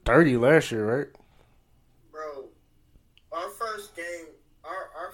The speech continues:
Speaker 2: first five games, we scored seventeen, thirty-nine, <laughs> thirty-one, <laughs> and how, what was the score against the,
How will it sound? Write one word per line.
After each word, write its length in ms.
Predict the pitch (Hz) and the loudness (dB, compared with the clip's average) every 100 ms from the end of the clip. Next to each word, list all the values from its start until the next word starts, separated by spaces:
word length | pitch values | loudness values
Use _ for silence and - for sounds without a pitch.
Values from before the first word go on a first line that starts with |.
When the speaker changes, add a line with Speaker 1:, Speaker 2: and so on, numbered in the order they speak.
| - | -10
Speaker 2:
first 300 | 202 202 - | -8 -8 -10
five 320 | 165 165 165 | -14 -14 -14
games, 440 | 160 147 139 135 139 | -16 -16 -18 -20 -20
we 80 | 160 | -18
scored 500 | - 143 135 95 - _ _ _ _ _ _ _ - | -18 -14 -16 -14 -20 _ _ _ _ _ _ _ -18
seventeen, 840 | - 180 202 - 170 143 139 135 _ _ _ _ _ _ _ _ _ - | -12 -10 -12 -16 -18 -18 -20 -20 _ _ _ _ _ _ _ _ _ -12
thirty-nine, 720 | 170 202 196 180 143 123 120 117 _ _ _ _ _ _ - | -10 -8 -10 -10 -12 -16 -20 _ _ _ _ _ _ _ -20
<laughs> 80 | - - - _ _ - | -20 -20 -20 _ _ -16
thirty-one, 960 | - - - - 180 180 196 196 180 160 156 - _ _ | -14 -12 -12 -8 -8 -8 -10 -12 -10 -12 -16 -20 _ _
<laughs> 1400 | 180 - - _ _ _ _ - - - - - - _ | -20 -20 -20 _ _ _ _ -20 -20 -20 -20 -20 -20 _
and 600 | 175 165 160 156 147 143 143 _ _ 151 135 _ | -14 -12 -12 -14 -16 -20 -20 _ _ -20 -20 _
how, 220 | - 214 240 - | -12 -12 -12 -18
what 160 | 214 247 | -20 -20
was 100 | 262 | -18
the 60 | 247 | -20
score 380 | - 254 247 | -18 -14 -14
against 360 | 240 233 233 - _ _ | -14 -20 -20 -20 _ _
the, 160 | 208 | -14